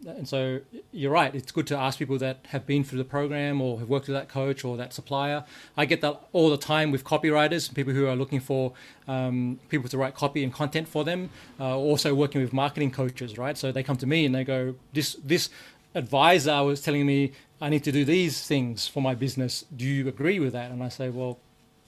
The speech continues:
Speaker 2: realistically, I don't think that's gonna work," right? And he-, and here's why. Um, and I'm, like you, I'm open to people challenging me on those things, um, but I just want to, like,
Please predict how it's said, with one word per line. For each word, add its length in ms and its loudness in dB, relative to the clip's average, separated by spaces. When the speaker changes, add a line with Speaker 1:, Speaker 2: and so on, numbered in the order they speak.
Speaker 2:
realistically, 520 -2
I 60 0
don't 120 -2
think 160 -6
that's 140 -10
gonna 140 -8
work," 480 -6
right? 140 -6
And 100 -4
he-, 160 -2
and 100 -2
here's 200 2
why. 400 0
Um, 400 -4
and 140 -2
I'm, 180 -4
like 220 -4
you, 140 4
I'm 100 4
open 200 0
to 100 -14
people 220 -2
challenging 400 2
me 100 2
on 120 0
those 200 -4
things, 380 -6
um, 400 -4
but 140 -2
I 100 0
just 140 -6
want 280 -2
to, 200 -4
like, 200 -8